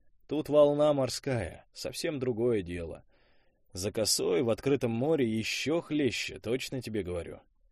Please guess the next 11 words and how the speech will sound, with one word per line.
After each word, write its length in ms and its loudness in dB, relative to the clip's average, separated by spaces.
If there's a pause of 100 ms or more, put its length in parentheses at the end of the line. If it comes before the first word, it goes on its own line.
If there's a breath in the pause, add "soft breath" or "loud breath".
(280)
Костя 320 -6
непроизвольно 720 -2
передёрнул 520 -4
плечами. 600 -8 (420)
Открытого 520 0
моря 240 2
ему 180 0
пока 300 -2
отчаянно 600 -4
не 80 -8
хотелось. 600 -12